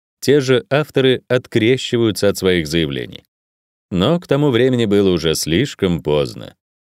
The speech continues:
Ложный посыл уже был использован некоторыми венчурными капиталистами Кремниевой долины,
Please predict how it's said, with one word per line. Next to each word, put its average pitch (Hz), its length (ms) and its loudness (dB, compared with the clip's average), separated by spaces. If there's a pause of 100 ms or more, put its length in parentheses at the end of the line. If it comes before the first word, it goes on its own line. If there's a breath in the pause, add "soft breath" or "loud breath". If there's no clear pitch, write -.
(100)
Ложный 127 500 2
посыл 131 580 0
уже 127 480 0
был 101 320 2
использован 85 760 0
некоторыми 80 540 -2
венчурными 78 680 -2
капиталистами 92 680 -2
Кремниевой 87 460 -2
долины, 87 460 -2